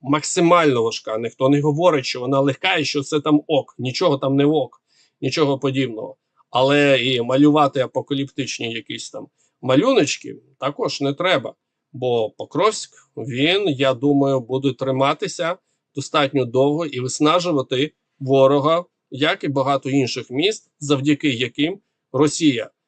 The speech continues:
не може зараз просуватися вглиб України кожного дня по десятки квадратних кілометрів та навіть сотні. І не стоїть під Києвом чи під Одесою. Саме завдяки таким містам, як Авдіївка,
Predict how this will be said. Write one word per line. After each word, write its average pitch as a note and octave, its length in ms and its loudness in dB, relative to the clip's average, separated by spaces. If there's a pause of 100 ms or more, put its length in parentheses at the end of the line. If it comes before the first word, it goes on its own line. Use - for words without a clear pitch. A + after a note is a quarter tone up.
(160)
не C3+ 280 0
може E3+ 420 4
зараз A#2+ 380 0
просуватися B2+ 680 -4
вглиб B2+ 280 -2
України C3+ 640 -2
кожного B2 500 -6
дня D3+ 300 0
по C#3+ 200 -4
десятки C#3+ 600 -4
квадратних C3+ 600 -2
кілометрів C3+ 640 -2
та C3 160 -8
навіть C#3 320 0
сотні. - 560 0 (360)
І D3+ 240 2
не G3 160 4
стоїть C3+ 500 -2
під A2 180 -10
Києвом F3 460 -2
чи C3+ 180 -6
під C#3 200 -4
Одесою. B2 600 -6 (340)
Саме D#3 380 0
завдяки D#3 560 -4
таким A2+ 260 -12
містам, A2 340 -10
як A2 160 -8
Авдіївка, D#3+ 600 -6